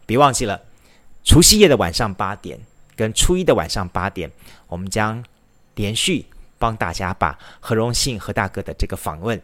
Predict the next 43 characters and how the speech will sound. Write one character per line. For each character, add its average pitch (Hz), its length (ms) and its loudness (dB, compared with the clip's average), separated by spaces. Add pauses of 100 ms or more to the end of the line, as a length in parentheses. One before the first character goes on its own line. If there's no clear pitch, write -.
(200)
分 131 200 -6
上 202 240 8
下 160 140 4
两 82 180 2
集， 87 280 -8 (360)
在 117 200 0
我 80 80 -4
们 82 80 -14
的 90 80 -10
南 90 120 -4
方 107 160 -2
生 107 160 -4
活 87 140 -8
Podcast - 440 -2 (120)
跟 92 160 -8
大 85 100 -8
家 - 140 -6
来 76 80 -6
播 92 180 -6
出。 90 280 -8 (480)
再 220 160 10
次 185 120 8
感 - 140 2
谢 147 80 -2
大 139 160 4
家， 123 380 0 (320)
也 85 140 -8
祝 - 180 4
福 113 120 -4
大 104 140 -2
家 98 180 0
新 160 200 0
的 160 80 2
一 147 80 0
年 95 360 -2 (360)
能 92 180 -4
够 92 380 -2
牛 98 260 2
年 95 260 -2
顺 110 300 2
心 101 300 -2
如 80 160 -6
意。 90 200 -8